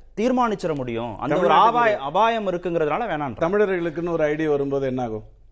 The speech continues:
Speaker 1: அது இணைச்சா தானே?
Speaker 2: இல்ல, சார், நான் என்ன
Speaker 1: வாக்காளர்
Speaker 2: சொல்றேன்?
Speaker 1: அடையாள அட்டையோடு இந்த மக்கள் ஐடியை இணைக்கிறாங்க, ஆதார் எண்ணை இணைக்கிறாங்கிறதுனால
Speaker 2: இல்ல சார், நீங்க வந்து இன்னைக்குமே நீங்க, நீங்களே ஒரு தேர்தல் நடக்கும்போது, விவாதம் நடக்கும்போது, முஸ்லீம் இருக்கிற இடத்துல பி ஜே பிக்கு ஓட்டு வந்தது,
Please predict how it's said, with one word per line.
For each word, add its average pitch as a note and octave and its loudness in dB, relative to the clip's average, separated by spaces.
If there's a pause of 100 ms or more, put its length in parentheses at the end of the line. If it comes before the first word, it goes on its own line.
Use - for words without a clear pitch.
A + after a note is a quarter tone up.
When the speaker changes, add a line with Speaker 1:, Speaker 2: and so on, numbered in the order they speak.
(1160)
Speaker 1:
அது B2+ -8
இணைச்சா F3+ -4
தானே? C3 -10 (280)
Speaker 2:
இல்ல, G3 -2 (280)
சார், E3+ 0
நான் B2+ -8
என்ன D3 -2
Speaker 1:
வாக்காளர் F#3+ 2
Speaker 2:
சொல்றேன்? G3+ 2
Speaker 1:
அடையாள F3+ 4
அட்டையோடு F#3 0
இந்த F3+ 2
மக்கள் D3+ -2
ஐடியை E3 0
இணைக்கிறாங்க, D#3 -2
ஆதார் E3+ 2
எண்ணை D3 -4
இணைக்கிறாங்கிறதுனால D#3 -2
Speaker 2:
இல்ல F3+ 2
சார், A#2 -6
நீங்க F3 0
வந்து G#3 0
இன்னைக்குமே A3 0
நீங்க, F#3 -2
நீங்களே F#3+ 0
ஒரு D3+ -4
தேர்தல் F3 -2
நடக்கும்போது, D#3 -4
விவாதம் D#3+ 0
நடக்கும்போது, C#3+ -4
முஸ்லீம் E3 -6
இருக்கிற C#3 -4
இடத்துல C#3+ -6
பி D3 -6
ஜே D3 -2
பிக்கு C3+ -4
ஓட்டு C#3 -2
வந்தது, B2 -6